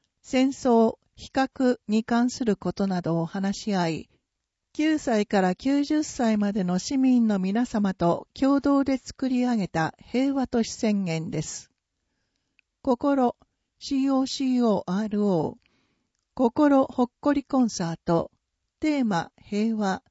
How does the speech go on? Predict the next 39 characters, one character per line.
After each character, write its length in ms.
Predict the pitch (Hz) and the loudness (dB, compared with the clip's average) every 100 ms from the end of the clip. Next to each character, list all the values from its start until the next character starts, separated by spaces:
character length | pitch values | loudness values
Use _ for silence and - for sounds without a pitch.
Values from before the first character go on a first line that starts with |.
| _ _ | _ _
の 140 | 220 226 | 0 2
中 240 | 233 240 | 0 0
で 280 | 180 180 190 _ _ _ _ - | 0 0 -2 _ _ _ _ -8
宣 320 | 320 294 294 | -4 -2 -2
言 260 | 302 277 196 | -2 0 0
を 60 | |
紹 280 | 180 226 220 | 0 2 0
介 240 | - 214 208 | 0 0 0
し、 340 | - 190 175 _ _ _ _ | -2 -2 -2 _ _ _ _
絵 120 | 214 | -4
本 380 | 220 - 285 277 | -2 0 2 2
を 240 | 190 156 - - | 2 0 -2 2
朗 160 | 202 | 2
読 260 | 214 208 - | 4 0 -4
し 140 | - | -8
ま 160 | 156 165 | -6 -6
す。 240 | - - _ _ _ _ _ _ _ _ _ _ _ _ | -10 -20 _ _ _ _ _ _ _ _ _ _ _ _
ま 180 | 214 226 | -2 0
た、 300 | 254 240 - _ - | 2 0 0 _ -16
宣 340 | - 294 311 | -6 -4 -4
言 220 | 320 294 | -2 -2
啓 240 | 220 233 262 | -2 -2 -2
発 320 | 247 247 247 | -2 0 2
に 240 | 233 220 - | 2 2 -2
使 220 | - 226 | -4 0
用 160 | 240 254 | 0 0
す 220 | - 226 | -2 2
る 240 | 214 208 - _ _ | 4 2 -2 _ _
平 260 | - 285 302 | -2 0 0
和 200 | 302 285 | 0 -2
を 80 | 294 | -2
テ 220 | 302 277 | 0 2
ー 40 | |
マ 140 | 208 175 | 2 0
に 140 | 160 | -4
し 120 | - | -8
た 180 | - 180 | -2 0
絵 180 | 190 202 | 2 2
を 200 | 165 | 2